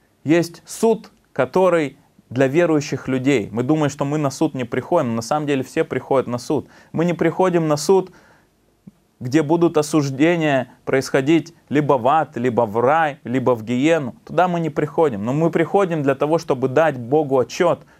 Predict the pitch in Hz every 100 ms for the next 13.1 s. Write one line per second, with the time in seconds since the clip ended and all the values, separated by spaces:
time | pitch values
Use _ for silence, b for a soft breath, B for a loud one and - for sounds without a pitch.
0 | b 156 160 143 131 127 - - 143 139
1 | 107 - b b 113 110 131 123 117 123
2 | - 113 117 131 104 B - - 160 185
3 | 180 160 156 160 143 - 170 185 190 160
4 | - b - 135 135 - - 135 170 180
5 | 139 - - 131 135 131 113 160 180 131
6 | - - _ _ _ _ _ - 123 139
7 | 143 151 156 202 190 139 185 180 135 120
8 | 220 - 202 196 214 202 - - b b
9 | b 190 214 196 226 214 208 214 208 214
10 | 202 196 147 156 151 185 165 147 135 180
11 | 180 151 - B - 175 180 180 190 180
12 | 160 175 170 139 120 165 170 147 127 104